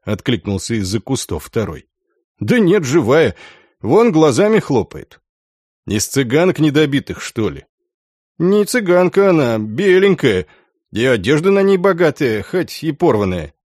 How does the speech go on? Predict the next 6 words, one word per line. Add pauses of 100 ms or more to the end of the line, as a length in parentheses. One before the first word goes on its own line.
(500)
Подошел
второй
парень,
коренастый
и
курносый.